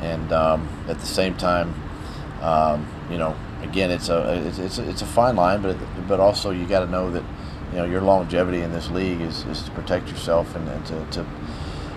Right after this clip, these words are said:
to be here week in and week out, and, and, uh, we'll continue to talk and, and, and manage him that way.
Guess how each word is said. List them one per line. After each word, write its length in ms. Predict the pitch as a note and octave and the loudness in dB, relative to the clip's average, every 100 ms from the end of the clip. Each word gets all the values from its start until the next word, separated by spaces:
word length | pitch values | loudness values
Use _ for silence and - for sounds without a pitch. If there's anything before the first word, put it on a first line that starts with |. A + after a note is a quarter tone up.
| - | -6
to 80 | F2+ | -2
be 160 | F#2+ F#2 | 2 4
here 180 | G2 | 4
week 260 | F2+ F#2 - | 2 0 0
in 140 | F#2+ | -2
and 100 | F2+ | -2
week 220 | F2 F2+ F2 | -2 0 6
out, 280 | F2 F2 | 8 8
and, 200 | E2+ D#2+ | 6 -2
and, 320 | D#2 D#2+ D#2+ D#2 | -2 -4 -2 2
uh, 100 | D#2 | 2
we'll 100 | F2+ - | 0 -4
continue 420 | E2 F2+ F2 D#2+ | -4 -4 -2 -4
to 60 | D2+ | 2
talk 360 | E2+ E2 D#2 | 6 6 6
and, 140 | E2 D#2 | -4 -4
and, 180 | D#2 D#2 | -4 -4
and 160 | D#2+ D#2+ | -4 -2
manage 320 | D#2+ D#2+ D#2+ | -2 -2 -4
him 80 | D#2 | -2
that 160 | D#2 | -2
way. 140 | D#2 | -2